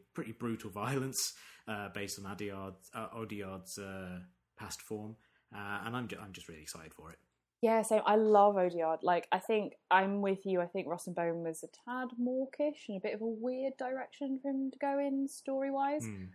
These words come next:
Speaker 2: Um, but A Prophet remains one of my favourite ever films. I think it managed to carve this really strange, iconic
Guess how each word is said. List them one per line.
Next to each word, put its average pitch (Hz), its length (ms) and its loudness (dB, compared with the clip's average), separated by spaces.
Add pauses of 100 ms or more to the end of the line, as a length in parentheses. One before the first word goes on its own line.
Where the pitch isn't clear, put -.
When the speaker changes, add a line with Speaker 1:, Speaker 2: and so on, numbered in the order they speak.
(300)
Speaker 2:
Um, 185 320 2 (100)
but - 140 6
A - 20 -2
Prophet 233 540 2
remains 165 540 0
one 151 180 -4
of 160 160 -6
my 151 380 -4 (600)
favourite 160 340 2
ever 156 200 -2
films. 151 520 -4
I - 40 -4
think - 420 -6 (540)
it 139 140 0 (100)
managed 151 440 -4
to - 60 -8
carve 147 480 -2
this 151 240 -6
really 151 460 -4 (560)
strange, 151 720 -4 (120)
iconic 151 600 -4